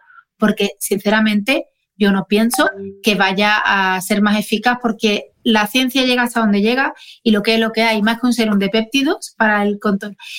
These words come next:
Y tampoco el retinol, todo el mundo está obsesionado con el retinol. Es que ni siquiera un tratamiento con retinol,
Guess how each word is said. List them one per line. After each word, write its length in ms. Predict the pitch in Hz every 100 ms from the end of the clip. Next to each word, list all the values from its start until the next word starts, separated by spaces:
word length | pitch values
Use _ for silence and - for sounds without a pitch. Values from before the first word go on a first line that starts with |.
| -
Y 100 | 302
tampoco 360 | 240 202 320 359
el 60 | 254
retinol, 360 | 220 190 196
todo 120 | 196 269
el 40 |
mundo 80 | 359
está 100 | 311
obsesionado 360 | 285 254 240 247
con 120 | 247
el 60 | 190
retinol. 440 | 180 180 226 226 - - -
Es 180 | 226 214
que 80 | 208
ni 100 | 220
siquiera 360 | 247 302 427 370
un 120 | 247
tratamiento 420 | 233 220 220 202
con 160 | 208 196
retinol, 540 | 196 196 208 196